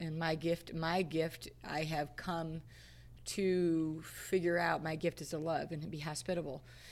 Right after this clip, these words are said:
So it really is, you can do something. And even what the problem is oftentimes, Max, people look at other people's,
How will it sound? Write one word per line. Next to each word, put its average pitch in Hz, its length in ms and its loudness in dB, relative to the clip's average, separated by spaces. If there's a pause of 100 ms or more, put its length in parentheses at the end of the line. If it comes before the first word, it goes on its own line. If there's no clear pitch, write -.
(120)
So 185 460 6 (320)
it 190 120 6
really 208 340 8
is, 180 160 6
you 180 80 2
can 180 120 2
do 170 120 0
something. 165 500 0
And 160 160 -2
even 165 220 0 (280)
what 175 200 2
the 185 80 -2
problem 254 520 4
is 185 160 2
oftentimes, 170 800 0
Max, 151 360 -2 (460)
people 220 380 4
look 202 160 2
at - 60 2
other 180 220 4
people's, 170 540 -4